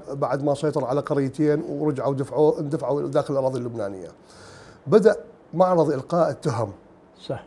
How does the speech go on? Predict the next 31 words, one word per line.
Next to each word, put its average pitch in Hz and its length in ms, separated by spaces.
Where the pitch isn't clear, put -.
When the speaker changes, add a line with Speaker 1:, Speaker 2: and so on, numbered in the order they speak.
Speaker 1:
بين 156 240
القيادات 139 500
العسكرية 127 640
والسياسية. 104 640
فهنا 220 240
الجبوري 160 680
قال: 151 160
"عندما 143 320
طلبت 170 420
موقف 151 360
ضباط 147 380
الركن، 131 440
آه، 131 220
المعركة 175 400
تدار 170 340
من 156 100
قبل 180 280
قادة 196 300
وضباط 165 400
ركن". 143 320
Speaker 2:
أكيد. 160 400
Speaker 1:
يعني 131 280
أكيد 202 300
كل 208 200
جيش 160 220
عنده 170 240
ممثلين 147 500
عن 123 140
الحركات 123 640
والإدارة 147 520
والميرة 151 580